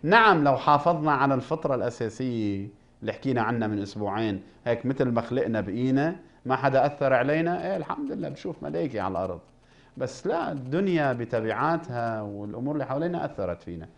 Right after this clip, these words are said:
ولذلك هي من باب الإرشاد لهالمسائل، حتى الواحد ينتبه. تنبيه بداية طبعًا،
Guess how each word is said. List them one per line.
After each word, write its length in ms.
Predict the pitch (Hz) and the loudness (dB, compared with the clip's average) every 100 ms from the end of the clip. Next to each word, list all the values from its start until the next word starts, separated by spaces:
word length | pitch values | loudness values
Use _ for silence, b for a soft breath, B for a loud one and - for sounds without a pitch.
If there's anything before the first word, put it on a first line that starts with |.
| b b b | b b b
ولذلك 520 | 147 160 208 226 220 | 2 4 6 4 4
هي 140 | 220 202 | 0 2
من 180 | 185 170 | 2 6
باب 220 | 214 202 | 6 6
الإرشاد 640 | 190 170 139 180 185 151 | 2 0 0 2 2 2
لهالمسائل، 540 | 113 110 104 - 104 | 0 -2 -4 -4 -4
حتى 200 | 98 139 | -4 -4
الواحد 260 | 180 196 160 | 0 2 2
ينتبه. 420 | 175 160 90 76 - - _ _ - | 0 -2 -6 -8 -14 -20 _ _ -2
تنبيه 440 | 139 135 139 98 - - - _ _ - - 147 | 0 2 0 0 -4 -20 -20 _ _ -18 -16 -12
بداية 540 | 139 147 175 180 160 | -4 2 4 4 0
طبعًا، 520 | 147 151 139 135 123 | -2 0 0 0 -2